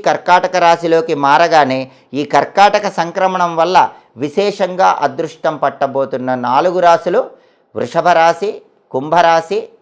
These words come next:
తులారాశి, కన్యా రాశి. ఈ నాలుగు రాశుల వాళ్ళు అదృష్టాన్ని అందిపుచ్చుకోండి. సూర్యభగవానుడి అనుగ్రహానికి పాత్రలు కండి. పండుగల సందర్భంగా ఎలాంటి విధి విధానాలు పాటించాలో తెలుసుకోవాలనుకుంటున్నారా?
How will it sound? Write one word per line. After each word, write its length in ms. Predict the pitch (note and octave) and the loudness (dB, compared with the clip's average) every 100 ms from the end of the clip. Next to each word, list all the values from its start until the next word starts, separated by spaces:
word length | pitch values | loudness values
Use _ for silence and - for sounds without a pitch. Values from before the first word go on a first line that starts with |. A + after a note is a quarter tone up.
| - | -2
తులారాశి, 640 | C#3+ D#3 E3 D#3+ D#3+ A3 B3 - | 2 4 4 2 0 -2 -6 0
కన్యా 280 | G3 F3+ C#3 G#2+ | 0 2 0 -2
రాశి. 260 | F#2 - - _ _ - | -6 -14 -20 _ _ -10
ఈ 120 | A#2+ B2 | -6 0
నాలుగు 300 | B2+ G3+ A#3+ G3 | 4 6 6 4
రాశుల 280 | F3+ F3+ E3+ | 2 2 2
వాళ్ళు 240 | E3 E3 B3+ C4+ C3+ | 4 4 2 -2 -6
అదృష్టాన్ని 600 | A#2 C3+ - C3 B2+ F#3+ | -6 -10 -4 -2 -2 -4
అందిపుచ్చుకోండి. 760 | C#3 B2 A#2+ A#2+ - A#2 A#2 B2 A2 _ _ _ | -4 -6 -8 -10 -10 -8 -6 -8 -12 _ _ _
సూర్యభగవానుడి 760 | D#3+ E3 D#3+ C#3 C3 B2+ A#2+ A#2 | -4 0 0 0 0 0 0 -4
అనుగ్రహానికి 640 | A2+ - A2+ G#2+ G#2+ A2+ F3 | -6 -8 -8 -4 -6 -8 -6
పాత్రలు 340 | C3+ - G2 F#2 | -4 -4 -10 -12
కండి. 240 | F2+ E2+ - _ _ C#3+ | -14 -16 -20 _ _ 0
పండుగల 460 | D#3 F#3+ A#3 A#3 A3+ | 0 2 2 2 0
సందర్భంగా 720 | G#3 F3 E3 D#3 C#3+ C#3+ D3+ D3+ A#2+ G2 A2 B2 | -4 -4 -6 -6 -8 -4 0 2 0 -2 -8 -2
ఎలాంటి 380 | D3+ F#3 G#3 G3 | -2 -2 -4 -6
విధి 160 | D3 E3 | -6 -8
విధానాలు 500 | F3 E3+ F3 F3 E3+ E3 | -8 -4 -4 -2 -4 -4
పాటించాలో 600 | D3+ C#3 D3 C3+ C3+ C#3 C#3 | -4 -4 -8 -8 -6 -4 -6
తెలుసుకోవాలనుకుంటున్నారా? 1300 | B2+ B2+ D3+ D3+ D3+ C3 A#2+ G#2+ G#2+ G2+ G#2 G#2+ G#2+ | -10 -12 -12 -4 -2 -2 -4 -10 -16 -16 -12 -8 -8